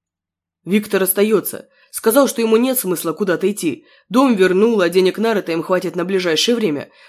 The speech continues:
Он больше не хочет рисковать жизнью. Не понимаю его". Он решил присмотреть за семьёй, ведь когда король узнает о восстании, сюда будет направлен новый лорд.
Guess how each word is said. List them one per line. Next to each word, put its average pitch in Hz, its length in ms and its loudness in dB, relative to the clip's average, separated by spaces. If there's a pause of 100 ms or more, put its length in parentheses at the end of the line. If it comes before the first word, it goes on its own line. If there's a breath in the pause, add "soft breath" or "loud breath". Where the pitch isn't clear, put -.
(120)
Он 208 180 4
больше 190 280 4
не 202 80 0
хочет 202 340 -4
рисковать 160 420 -4
жизнью. 147 460 -6 (260)
Не 233 120 -2
понимаю 277 500 2
его". 101 360 -8 (880)
Он 311 220 4
решил 254 320 0
присмотреть 208 640 0
за 202 100 -2
семьёй, 240 560 -4 (340 soft breath)
ведь 247 200 0
когда 214 280 0
король 226 300 0
узнает 208 360 -2
о 185 40 -8
восстании, 208 580 -4 (160 loud breath)
сюда 262 260 0
будет 214 300 0
направлен 208 500 -2
новый 180 220 0
лорд. 254 380 -6